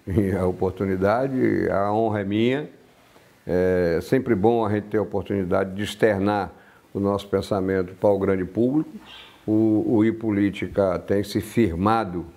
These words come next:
né, cada vez mais como o blog mais acessado do sul da Bahia.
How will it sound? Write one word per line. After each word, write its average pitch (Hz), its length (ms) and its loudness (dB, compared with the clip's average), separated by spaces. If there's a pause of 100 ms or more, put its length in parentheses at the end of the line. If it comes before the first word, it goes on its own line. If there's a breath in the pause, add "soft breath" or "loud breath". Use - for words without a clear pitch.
(100)
né, 90 280 -6 (500 loud breath)
cada 104 240 0
vez 101 240 2
mais 101 440 -2
como 98 480 -2
o 104 60 0
blog 95 320 2
mais 117 340 2
acessado 92 800 -2
do 92 200 -4
sul - 180 -6
da 90 80 0
Bahia. 92 480 0